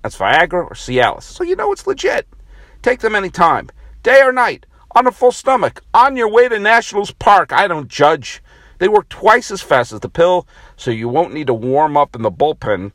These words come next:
as long to get into the game. We baseball fans love performance-enhancing drugs, and this one works. You can even use it in Cooperstown. They won't test you.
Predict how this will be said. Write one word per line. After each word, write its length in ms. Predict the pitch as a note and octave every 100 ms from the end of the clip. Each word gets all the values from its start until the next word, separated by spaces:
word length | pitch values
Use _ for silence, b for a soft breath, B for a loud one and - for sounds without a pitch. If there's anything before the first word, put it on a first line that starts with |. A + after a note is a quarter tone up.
| _
as 200 | - G2
long 300 | G2+ B2 B2
to 80 | G#2+
get 220 | G2+ B2
into 140 | A#2 G#2
the 100 | F#2
game. 340 | G#2 F#2 - _ _ - b b b b
We 180 | C4+ C#4
baseball 500 | C4 B3 - B3+ A#3+
fans 400 | A3+ A#3 G3+ D#3+
love 320 | F3 F3+ A#2
performance-enhancing 800 | B2+ C#3+ B2+ G#2+ A#2 B2+ A2+ A2
drugs, 320 | B2 D#3 B2+
and 140 | G#2
this 240 | A2+ D#3+ D3+
one 180 | C#3+ B2
works. 340 | C3+ C#3 -
You 120 | B3
can 140 | D4 A#3+
even 280 | A#3+ B3
use 240 | A3+ C4 A3
it 120 | G#3
in 100 | A#3+
Cooperstown. 800 | B3 C4 C4 - F#3+ D#3 G2+ - _ b b
They 120 | B3
won't 220 | B3 A3+ -
test 320 | F#3+ F3+ -
you. 240 | A#3 A3+